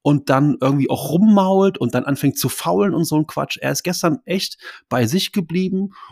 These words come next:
und das wurde am Ende auch belohnt. Und ich hoffe, dass er auch daraus so ein bisschen lernt und positive Aspekte rauszieht,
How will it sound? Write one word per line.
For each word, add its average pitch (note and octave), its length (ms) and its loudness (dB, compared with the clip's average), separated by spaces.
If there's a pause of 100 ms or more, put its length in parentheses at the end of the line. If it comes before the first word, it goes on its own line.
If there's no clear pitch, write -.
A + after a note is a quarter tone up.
und C3+ 120 0
das C3+ 180 0
wurde F#3 260 4
am C#3 140 0
Ende F3 320 0
auch C#3+ 220 -4
belohnt. D3+ 180 0
Und A#2+ 80 2
ich - 180 -6
hoffe, G3+ 220 0
dass D#3 200 -2
er C#3 280 -4
auch C#3 180 -4
daraus C3+ 300 0
so - 80 -4
ein A#2+ 120 -2
bisschen C3 340 2
lernt C3 340 2
und A#2 160 -6
positive C3 540 -6
Aspekte A#2+ 480 -8
rauszieht, B2+ 540 -4